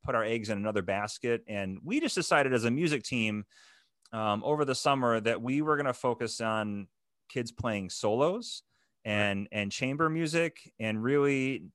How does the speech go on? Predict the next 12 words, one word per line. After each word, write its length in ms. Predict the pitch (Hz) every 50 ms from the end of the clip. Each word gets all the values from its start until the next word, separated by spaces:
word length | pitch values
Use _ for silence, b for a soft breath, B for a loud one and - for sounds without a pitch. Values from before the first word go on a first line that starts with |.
| _ -
not 160 | 139 160 190 202
to 60 | 185
say 180 | - 196 180
we 100 | 160 147
weren't 220 | 139 135 151 165 -
gonna 160 | 190 180 175
do 140 | 165 175 170
a 60 | 156
band 300 | 147 160 160 165 170 170
piece, 320 | - 180 170 170 156 -
but, 400 | 123 117 139 135 127 123 120 - _ b b b b b b b b b b b b -
um, 480 | - 123 120 117 113 113 110 107 110